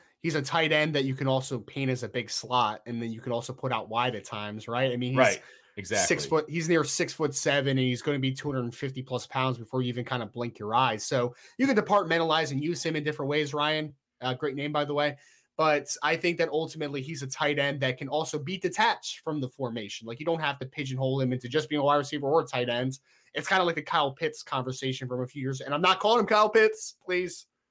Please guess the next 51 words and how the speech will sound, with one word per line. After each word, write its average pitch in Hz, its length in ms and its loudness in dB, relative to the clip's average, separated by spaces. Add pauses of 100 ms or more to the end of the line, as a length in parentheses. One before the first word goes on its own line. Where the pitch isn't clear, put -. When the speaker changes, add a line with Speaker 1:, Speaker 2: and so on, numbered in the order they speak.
(320)
Speaker 1:
do 143 80 -6
not 156 300 2 (200)
say 165 260 0
that 180 140 2
I 190 120 4
did. 190 320 4 (420)
But 165 180 2
Kyle 190 220 4
Pitts 196 260 -2
was 185 160 -2
a 180 60 -10
tight 175 240 0
end 180 160 0
that 160 100 -2
would 190 140 -2
play 190 200 -2
in 185 100 -6
line 165 200 -2
with 175 200 -6
Florida, 156 380 -2
but 165 140 -2
then 160 120 -2
Speaker 2:
Sure. 147 180 6
Speaker 1:
also 156 380 -2 (120)
at 135 160 -2
times 156 320 -4
he 156 100 -8
would 156 100 -6
be 156 140 -2
out 165 140 4
at 180 100 2
X 180 360 0
and 123 240 -6
sometimes 208 220 0
Speaker 2:
Right. 147 100 0
Speaker 1:
he'd 151 80 -12
be 160 60 -4
in 165 60 -4
the 156 80 -6
slot. 190 380 2
And 117 280 -8
there's 139 260 -2
different 170 280 -4
ways 156 160 0
that 139 60 -4
you 135 120 -4
can 147 80 -4
use 139 180 0
tight 139 180 0
ends 131 260 -2
nowadays. - 540 -16